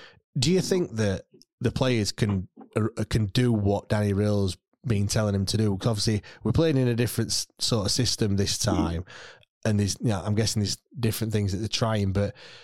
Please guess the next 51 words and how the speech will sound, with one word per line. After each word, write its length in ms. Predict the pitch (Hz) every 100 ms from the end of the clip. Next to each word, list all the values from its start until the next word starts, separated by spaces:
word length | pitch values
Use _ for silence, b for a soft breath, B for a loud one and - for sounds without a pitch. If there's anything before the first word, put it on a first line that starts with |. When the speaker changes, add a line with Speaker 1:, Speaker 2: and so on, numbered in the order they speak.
| B B _ -
Speaker 1:
we, 300 | 120 131 127
we 120 | 127
don't 220 | 147 151
get 120 | 127
out 180 | 139 127
to 100 | 117
stop 220 | - 120
the 80 | 123
cross. 420 | - 117 101 -
I 40 | 117
don't 120 | 127
know 60 | 123
whether 100 | 117
that's 160 | 110
'cause 160 | - 104
he's 140 | 104
trying 220 | - 120 107
to 60 |
play 260 | - 110 98
narrow 560 | 101 113 110 110 110 101 B B -
or, 520 | 98 95 92 90 85 - - -
or 200 | 104 95
what, 300 | 98 117 123
but 240 | 104 101 -
the 160 | 117
amount 260 | 104 107 120
of 40 | -
times 320 | 123 117 104
that 60 | 104
the 80 |
cross 360 | 104 120 98 - - _
comes 300 | - 107 104
in 180 | 107 101
far 420 | 92 - 123 143 135
too 260 | - 113
easily 440 | 107 117 104 104 104
into 200 | 101 92
the 60 |
box. 480 | 90 95 82 - - B B B -
Um, 400 | 98 98 95 92 _ _
and 100 | 113
then 100 | 117
there's 120 | 113 104
a 60 |
lot 160 | 131 135
of 60 |
talking 540 | - 135 135 120 110 90 -
between 320 | 98 117 113
the 60 | 104
players 480 | 107 98 85 - - _ -
constantly. 600 | - 107 104 - 92 90